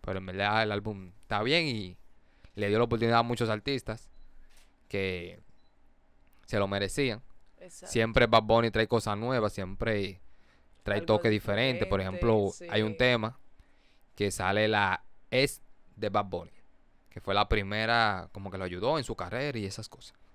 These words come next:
Speaker 1: Realmente siempre Bad Bunny como que trae algunos toques y algunas cosas diferentes que otro artista no lo hace.
Speaker 2: No lo hace.
Speaker 1: Entonces eso hace siempre que Bad Bunny sea la diferencia.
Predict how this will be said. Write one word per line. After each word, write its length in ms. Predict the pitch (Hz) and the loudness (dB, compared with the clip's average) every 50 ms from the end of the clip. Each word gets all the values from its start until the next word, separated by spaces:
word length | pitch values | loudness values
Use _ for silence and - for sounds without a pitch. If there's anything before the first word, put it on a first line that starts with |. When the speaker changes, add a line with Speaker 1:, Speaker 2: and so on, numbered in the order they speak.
| _ _ _ _ _ - - - | _ _ _ _ _ -20 -12 -6
Speaker 1:
Realmente 320 | - 92 95 104 104 101 98 | -4 -2 -2 -2 -2 -2 -4
siempre 240 | - 95 - 107 | -4 -2 -4 -2
Bad 120 | 101 101 95 | -4 -2 -2
Bunny 180 | 104 104 104 | -2 -2 -2
como 220 | 98 - 101 101 92 | -2 -4 -4 -4 -4
que 100 | - 95 | -6 -6
trae 240 | - 98 110 - - - - - - - _ _ _ _ _ - _ | -4 -4 -4 -4 -6 -12 -20 -20 -20 -20 _ _ _ _ _ -8 _
algunos 320 | 120 117 131 147 156 147 - - | -4 -2 0 0 0 -2 2 6
toques 420 | 165 147 131 - - 104 - - - - - - - _ _ - - _ _ - - - - - - - | 6 6 6 6 2 -4 -6 -6 -16 -20 -20 -20 -20 _ _ -20 -20 _ _ -20 -20 -20 -20 -20 -20 -12
y 100 | - - | -2 0
algunas 360 | 107 107 104 120 131 139 - - | 2 2 4 4 4 4 2 6
cosas 280 | - 143 139 - 127 | 8 8 8 8 8
diferentes 460 | 117 104 - 123 123 117 110 95 107 | 4 6 6 6 6 6 4 2 -2
que 100 | - - | 2 2
otro 220 | 107 110 - 117 117 | 2 2 4 2 2
artista 340 | 104 - 120 117 110 110 101 | 2 2 -4 0 0 0 0
no 160 | 101 107 110 | 2 2 2
lo 140 | 107 104 123 | 4 4 4
hace. 220 | 143 131 185 - | 4 2 -2 -6
Speaker 2:
No 100 | 196 196 | -8 -8
lo 200 | 196 196 190 180 | -6 -6 -6 -8
hace. 260 | 175 170 170 175 - - | -8 -10 -12 -14 -12 -8
Speaker 1:
Entonces 260 | 104 104 101 113 110 | -8 -2 4 4 4
eso 200 | 110 107 120 117 | 6 8 8 8
hace 160 | 117 131 120 | 8 8 4
siempre 420 | - 127 123 120 110 127 123 120 | 2 2 2 2 4 4 4 4
que 120 | - 117 110 | 4 2 2
Bad 140 | 107 107 107 | 2 2 4
Bunny 200 | 117 117 117 110 | 4 2 2 0
sea 220 | - 123 120 120 | 0 0 0 2
la 80 | 113 107 | 2 0
diferencia. 540 | 101 92 - 101 87 85 78 - - - | -2 -2 -4 -6 -8 -8 -12 -18 -20 -20